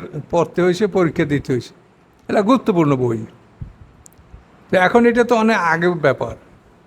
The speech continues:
ধরেন আমি আটষট্টি সনে কামেল পাস করেছি, তো আজ থেকে অন্তত ছাপ্পান্ন বছর আগে আমার কামেল পাস। তো এখন তো মানে যারা সমাজে আলেম ওলামা আছে তাদের অধিকাংশ তখন জন্মগ্রহণই করে নাই।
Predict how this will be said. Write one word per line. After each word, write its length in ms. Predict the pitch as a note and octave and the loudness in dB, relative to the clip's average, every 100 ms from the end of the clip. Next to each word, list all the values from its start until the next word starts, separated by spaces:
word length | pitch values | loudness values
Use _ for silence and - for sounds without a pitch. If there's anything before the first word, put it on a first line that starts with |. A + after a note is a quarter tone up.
| _ _ - | _ _ -4
ধরেন 220 | D#3+ F#3 G#3 | 2 2 4
আমি 280 | G3 G#3 | 2 4
আটষট্টি 480 | G#3+ F#3 - G#3+ A3+ | 2 2 0 -4 -2
সনে 280 | G#3+ A3 G#3+ | -2 0 -2
কামেল 320 | G#3 F3+ F3+ | -2 -4 -2
পাস 200 | F3 D#3+ | -2 -4
করেছি, 400 | - C#3+ B2+ - - - - _ _ - _ - _ _ - - | -2 -2 -2 -6 -20 -20 -20 _ _ -20 _ -20 _ _ -20 -6
তো 60 | F#3 F#3 F#3 - | 0 0 0 0
আজ 180 | F#3 - | 0 0
থেকে 180 | G3 | 2
অন্তত 300 | G#3 F#3 F#3+ F#3+ F#3 G3 - | 2 2 2 0 -2 -6 -10
ছাপ্পান্ন 640 | - F#3 F#3 G#3+ G#3 G#3 | -2 -2 0 0 2 2
বছর 320 | F#3+ F#3 F#3 | 2 2 2
আগে 260 | F3 E3+ F#3 | 2 2 2
আমার 260 | E3 E3 | 2 0
কামেল 340 | - E3+ D3+ C#3+ - | -2 -4 -2 -4 -4
পাস। 200 | C3 A#2 - - - - - - - | -6 -6 -12 -20 -20 -20 -20 -20 -6
তো 160 | E3+ E3 | 2 2
এখন 400 | - F#3+ G#3+ A3+ | 4 2 2 2
তো 140 | G3 A3 A3 G#3 | 2 2 0 -4
মানে 380 | F#3 F3+ G3 G3 | -6 -2 0 2
যারা 280 | F3+ G3+ G3 | 2 4 2
সমাজে 420 | - F#3+ F#3 F#3 | 0 0 2 2
আলেম 220 | F3 F3+ | 2 2
ওলামা 340 | F3+ F3+ F3+ E3 | 0 0 0 0
আছে 200 | E3+ E3+ | -2 -2
তাদের 320 | E3 E3+ F3 | 0 2 2
অধিকাংশ 420 | E3 F3 F3+ F3+ | 0 2 0 0
তখন 320 | F#3 F#3 F3 | -2 0 0
জন্মগ্রহণই 580 | D3+ D#3 D#3 D3+ D3 E3+ | 2 2 2 2 2 2
করে 240 | D3+ C#3 B2+ | 2 0 0
নাই। 240 | B2 A2+ | -2 -4